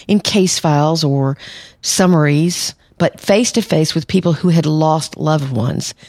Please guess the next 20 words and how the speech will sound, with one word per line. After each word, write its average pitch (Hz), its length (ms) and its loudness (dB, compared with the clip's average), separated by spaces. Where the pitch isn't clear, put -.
listening 170 400 0
to 165 100 0
their 139 200 0
stories. 151 500 -2
Basically, 160 480 -2
they 139 140 -2
called 147 280 -2
them 127 160 0
psychological 151 840 0
autopsies. - 760 -6
So 208 180 0
these 180 220 2
seventeen 262 540 2
people, 151 340 0
they 151 160 0
asked 147 320 -2
about 143 260 -2
daily 139 260 0
routines, 233 680 0
relationships, 165 840 0